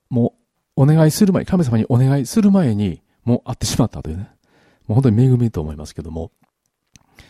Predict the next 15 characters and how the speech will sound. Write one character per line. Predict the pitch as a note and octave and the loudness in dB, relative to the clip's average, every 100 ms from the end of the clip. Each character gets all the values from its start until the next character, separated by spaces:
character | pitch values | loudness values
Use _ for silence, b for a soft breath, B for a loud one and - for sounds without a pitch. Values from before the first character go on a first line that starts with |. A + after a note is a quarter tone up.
| b b b b b | b b b b b
そ | - F#3 | -4 -2
し | |
て、 | - F3 - _ _ - | 2 0 0 _ _ -4
今 | B2+ C3+ | -2 0
回、 | F#2 - _ _ - | -2 -2 _ _ -2
よ | C#3 G3 | 4 4
り | G3 F#3+ - | 4 0 -2
い | B2+ C3 | 0 0
い | G#2+ | 2
条 | A#2+ A#2+ | 2 0
件 | E2+ | -2
で | D2 | -10
で | D#2 | -12
す | - | -6
ね、 | G#2 | -6